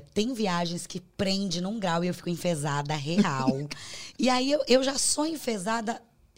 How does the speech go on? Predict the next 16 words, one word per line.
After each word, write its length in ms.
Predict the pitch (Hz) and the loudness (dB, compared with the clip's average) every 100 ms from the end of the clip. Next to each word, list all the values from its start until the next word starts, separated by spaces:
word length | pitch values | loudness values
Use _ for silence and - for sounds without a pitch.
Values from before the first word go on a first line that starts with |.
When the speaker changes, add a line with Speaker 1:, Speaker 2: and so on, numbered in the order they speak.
| - | -4
Speaker 1:
indo 200 | 269 294 | 0 4
ao 60 | 302 | 4
banheiro. 580 | 262 156 127 123 117 113 _ _ - | 2 0 -6 -8 -10 -14 _ _ 2
Speaker 2:
<laughs> 440 | - - 880 906 - | 2 2 -8 -4 2
Speaker 1:
Enfesada 460 | 277 302 294 254 240 | 6 6 4 2 0
sim 340 | - - 311 339 | -2 -2 -4 -2
ao 100 | 294 | -2
banheiro? 760 | 190 180 165 202 285 196 151 147 - - - - | -2 -4 -4 -2 0 0 -4 -10 -14 -20 -16 -4
Speaker 2:
É 60 | |
Speaker 1:
Cara, 160 | 226 269 | 0 4
Speaker 2:
enfesada 260 | 254 233 254 | 6 6 6
ao 40 | |
Speaker 1:
eu 40 | 262 | 6
Speaker 2:
triplo. 200 | 233 196 | 6 6
Speaker 1:
viro, 360 | 226 175 - - | 4 -2 -2 -2
eu 160 | - | 2